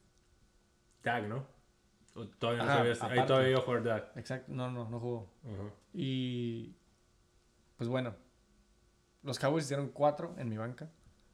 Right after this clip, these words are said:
Speaker 2: Y ya, bueno, Josh Jacobs en bye, Daniel Carlson en bye, Christian Kirk, que también ahí estuve pensándola, y me deshice de Darnell Mooney.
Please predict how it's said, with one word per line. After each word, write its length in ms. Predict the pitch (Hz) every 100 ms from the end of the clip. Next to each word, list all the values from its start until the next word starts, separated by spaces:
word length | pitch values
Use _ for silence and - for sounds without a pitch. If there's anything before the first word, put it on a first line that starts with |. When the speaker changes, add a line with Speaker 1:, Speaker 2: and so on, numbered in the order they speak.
| _ _ _ _ _ _ _ -
Speaker 2:
Y 120 | 117
ya, 220 | 117 107
bueno, 260 | 101 107 104 101
Josh 160 | 120 120
Jacobs 320 | 143 139 -
en 120 | 117
bye, 400 | 117 151 165 170 165 - -
Daniel 560 | 110 117 131 135 123
Carlson 500 | 120 127 139 131 139 120
en 140 | 107
bye, 380 | 120 143 147 143 - - _ _ _ _ -
Christian 320 | - - 113
Kirk, 420 | - 139 147 - - - - _ _ _ _ _ -
que 100 | -
también 300 | 117 107 113
ahí 180 | 131 135
estuve 280 | 135 135 143
pensándola, 580 | 139 110 123 147 165 170
y 120 | 165
me 80 | 127
deshice 340 | 110 101 135 143
de 100 | 127
Darnell 360 | 107 101 110
Mooney. 260 | 117 113 98